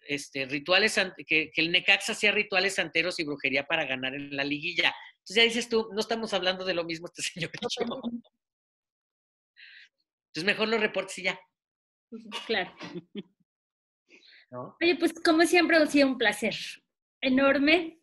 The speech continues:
Speaker 2: Sí, nos debemos el cabaret acá en Toluca.
Speaker 1: Oye, sí.
Speaker 2: Y, pero ¿sabes qué ha sido padre? Que, que efectivamente también hemos enco-, eh, o sea, se ha ido modificando la,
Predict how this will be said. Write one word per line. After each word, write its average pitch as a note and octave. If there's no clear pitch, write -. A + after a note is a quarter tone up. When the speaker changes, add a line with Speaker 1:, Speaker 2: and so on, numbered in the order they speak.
Speaker 2:
Sí, D#4
nos D4
debemos D#4
el B3+
cabaret A#3
acá A#3+
en A3
Toluca. A3
Speaker 1:
Oye, D#3+
sí. D#3
Speaker 2:
Y, E4
pero E4+
¿sabes A4+
qué A#4
ha -
sido F#4+
padre? C4+
Que, -
que C#4+
efectivamente F4+
también C#4+
hemos D4+
enco-, C4+
eh, B3
o -
sea, B3+
se D#4+
ha E4+
ido G4+
modificando B3+
la, F#3+